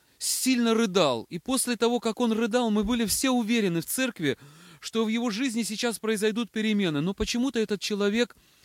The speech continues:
вставал с колен, выходил с дома молитвы, и в его жизни ничего не менялось. Бывали случаи, которые удивляли нас. Человек вышел, встал на колени.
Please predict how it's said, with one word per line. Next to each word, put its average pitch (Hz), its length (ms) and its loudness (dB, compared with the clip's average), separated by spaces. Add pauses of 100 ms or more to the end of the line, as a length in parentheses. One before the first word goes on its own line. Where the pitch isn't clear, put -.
вставал 214 460 2
с - 80 -4
колен, 226 480 -2 (260)
выходил 190 460 -2
с 156 60 -8
дома 175 220 0
молитвы, 170 540 -2 (320)
и 147 100 -2
в 151 40 2
его 165 220 2
жизни 160 280 0
ничего 143 320 0
не 143 140 0
менялось. 113 560 -2 (1300)
Бывали 240 320 2
случаи, 240 480 0
которые 254 380 0
удивляли 180 500 2
нас. 107 400 -8 (960)
Человек 208 420 4
вышел, 196 480 0 (200)
встал 220 320 0
на 196 120 0
колени. 190 540 -2